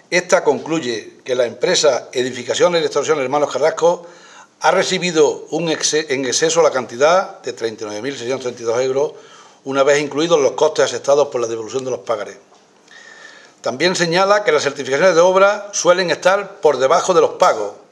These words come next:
que soportan las mismas. Por otra parte, hay que señalar que este ayuntamiento no adeuda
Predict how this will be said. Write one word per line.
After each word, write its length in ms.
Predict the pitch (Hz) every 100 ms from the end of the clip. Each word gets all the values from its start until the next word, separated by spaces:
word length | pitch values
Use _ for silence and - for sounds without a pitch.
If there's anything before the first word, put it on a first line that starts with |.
| _ _
que 100 | -
soportan 500 | 120 127 151 151 151
las 120 | 143 139
mismas. 440 | 170 117 101 95 - _ _ _ - - - - - _
Por 100 | 131
otra 220 | 160 180
parte, 680 | 180 185 190 202 214 208 -
hay 140 | - 151
que 100 | 151
señalar 520 | 135 131 151 185 180
que 120 | 147
este 160 | 165 165
ayuntamiento 880 | 147 139 131 165 180 185 185 - -
no 220 | 123 143
adeuda 600 | 151 127 123 110 104 92